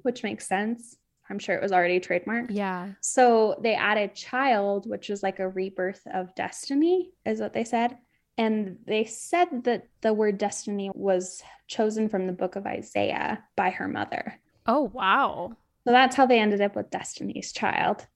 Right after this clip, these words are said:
Speaker 1: And then that's when they released their major label debut song, Killing Time, which would have been really funny if it was also spelled with the Y, but it wasn't, on the soundtrack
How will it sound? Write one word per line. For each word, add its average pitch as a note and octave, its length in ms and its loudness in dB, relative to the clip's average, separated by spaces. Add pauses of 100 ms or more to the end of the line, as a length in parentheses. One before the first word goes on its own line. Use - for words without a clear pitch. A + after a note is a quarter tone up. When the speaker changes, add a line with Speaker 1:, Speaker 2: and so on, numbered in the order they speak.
(240)
Speaker 1:
And A3 200 6
then G#3 140 4
that's - 320 0
when A3+ 220 4
they A3+ 440 2
released A3+ 680 0
their G#3+ 400 0
major B3+ 680 2 (140)
label G#3 580 0
debut G3+ 400 0
song, G3 440 -2 (340)
Killing C#4 340 8
Time, A3+ 420 4
which A#3+ 160 0
would G#3 140 2
have F#3+ 60 -4
been G3 160 -4
really G3 240 0
funny F3+ 260 -6
if G3 80 -6
it - 80 -4
was - 140 -4
also F3 340 2
spelled - 380 -2
with G#3 160 -8
the G#3 60 -4
Y, G#3 380 -4
but B3 100 -12
it - 120 -20
wasn't, B3 420 -6 (240)
on A#3+ 200 8
the A#3+ 80 10
soundtrack A3 680 2